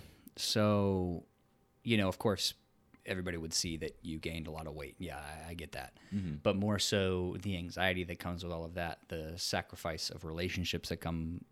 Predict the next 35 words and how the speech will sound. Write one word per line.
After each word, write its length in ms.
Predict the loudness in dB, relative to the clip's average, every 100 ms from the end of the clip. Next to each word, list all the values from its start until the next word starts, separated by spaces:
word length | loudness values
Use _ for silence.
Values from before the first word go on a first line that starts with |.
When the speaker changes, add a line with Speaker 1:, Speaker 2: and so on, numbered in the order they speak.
| -6
Speaker 1:
with 140 | -2
all 140 | -2 0
that. 260 | -2 0
You 140 | 6 8
know 60 |
what 60 | 8
I 20 |
Speaker 2:
Yeah. 60 | 8
Speaker 1:
mean? 200 | 6 4
The, 380 | 2 2 0 -2 -4
the 120 | -2
giving 340 | 2 2 2 0
up 180 | 0
of, 480 | 0 -2 -4 -10 -14 -18 -20 _ _ _ _ _
I 40 | -2
mean, 400 | 0 0 -4 -4 0
all 140 | 2
the 80 | 2
fun 240 | 4 4
stuff. 440 | 4 2 0 -2 0
Speaker 2:
Like, 160 | 4 8
I 80 | 10
had 260 | 12 10
Speaker 1:
You 60 | 8
know? 80 | 10
Speaker 2:
best 280 | 12 10 6
friends 720 | 6 12 12 12 6 0 -6 -14 -20 -20 -20 _ -10 6
during 220 | 8 8
that 160 | 4
time 260 | 4 6 6
period, 460 | 6 6 8 4 -2 -16 -20 2
and 180 | 4 4 10
in 140 | 12
my 200 | 12 12
head, 500 | 10 10 10 8 4